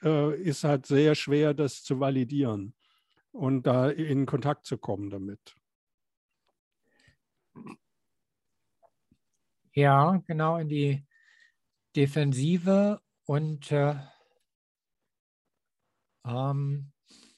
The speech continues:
Speaker 2: auch, ähm, deutlich verunsichert hinsichtlich,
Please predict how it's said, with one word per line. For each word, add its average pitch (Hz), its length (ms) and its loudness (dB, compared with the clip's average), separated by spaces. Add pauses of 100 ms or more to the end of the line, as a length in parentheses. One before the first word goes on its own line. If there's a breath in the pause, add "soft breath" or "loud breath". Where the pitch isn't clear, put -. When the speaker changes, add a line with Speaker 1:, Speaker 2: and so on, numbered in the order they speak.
(2000 soft breath)
Speaker 2:
auch, - 480 -4 (760)
ähm, 139 640 -2 (100)
deutlich 160 420 0
verunsichert 170 760 -4
hinsichtlich, 156 640 -4